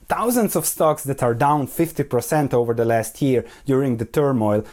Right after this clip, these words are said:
So if you want a crash, it happened in two thousand eighteen.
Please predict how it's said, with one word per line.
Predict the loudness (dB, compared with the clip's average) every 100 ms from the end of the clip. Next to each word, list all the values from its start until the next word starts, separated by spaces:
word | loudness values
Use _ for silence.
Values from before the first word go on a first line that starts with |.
| -12
So | -2 2 4 4 2 0 -4 -6 -4
if | -4 -2
you | 0
want | 2 0 0 -2
a |
crash, | -2 0 0 0 -2
it | -4 -2
happened | -2 0 0 0
in | 0
two | 0
thousand | 0 0 -2 -2
eighteen. | -2 0 -4